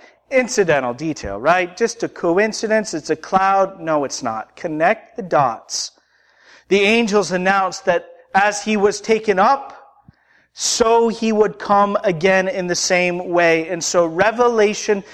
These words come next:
announces, "Behold, he is coming with the clouds, and every eye will see him." Jesus said about his return, "They will see the Son of Man coming in a cloud with power and great glory."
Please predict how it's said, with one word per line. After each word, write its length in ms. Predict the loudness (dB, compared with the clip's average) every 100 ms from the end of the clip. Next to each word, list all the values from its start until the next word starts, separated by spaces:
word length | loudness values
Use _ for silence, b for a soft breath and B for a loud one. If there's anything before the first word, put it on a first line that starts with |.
| B
announces, 840 | -6 0 0 0 -2 -2 -2 -2 -8 B B
"Behold, 800 | 0 0 2 2 4 6 4 2
he 240 | -2 0 0
is 200 | 0 -4
coming 640 | -2 -2 0 0 0 -2 B B
with 360 | 0 0 0 -8
the 140 | -6 -6
clouds, 880 | -4 0 2 4 2 0 -2 -6 -8 B B
and 160 | -2 2
every 340 | 0 2 2
eye 140 | 4 4
will 140 | 2
see 300 | 2 2 2
him." 220 | 0 -4 -10 B B
Jesus 360 | 0 0 0 -4
said 260 | 0 0
about 240 | 2 2 2
his 160 | 0
return, 440 | -2 0 2 2 -2 B B -2
"They 100 | 0
will 140 | 0
see 360 | -2 0 2 2
the 140 | 0
Son 280 | 0 0 2
of 120 | 0
Man 400 | 0 0 0 -2 B B -6
coming 420 | -2 0 0 0
in 180 | 0 0
a 80 | -2
cloud 720 | 0 0 2 2 2 0 -6 B B
with 240 | -2 -2 -4
power 560 | -2 2 4 4 4 2
and 220 | 0 -2
great 340 | 0 0 0 -4
glory." 640 | 0 2 2 0 -6